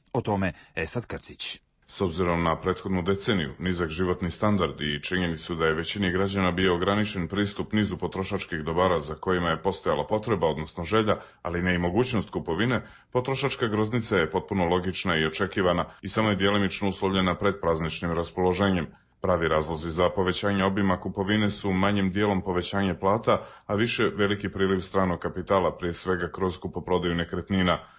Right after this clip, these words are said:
Speaker 2: Jedan od razloga je i mogućnost zaduživanja kod banaka, odnosno uzimanje potrošačkih kredita. Relja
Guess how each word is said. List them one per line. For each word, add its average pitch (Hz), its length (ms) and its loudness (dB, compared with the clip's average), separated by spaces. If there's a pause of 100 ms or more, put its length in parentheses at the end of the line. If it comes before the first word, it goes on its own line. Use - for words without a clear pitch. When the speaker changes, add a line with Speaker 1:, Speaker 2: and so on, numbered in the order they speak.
(100)
Speaker 2:
Jedan 98 300 4
od 82 140 2
razloga 90 420 2
je 85 420 2
i 85 40 -2
mogućnost 101 600 -2
zaduživanja 90 680 0
kod 87 160 -6
banaka, 101 420 2
odnosno 104 420 0
uzimanje 87 400 0
potrošačkih 82 680 -6
kredita. 87 520 0 (540)
Relja 90 280 2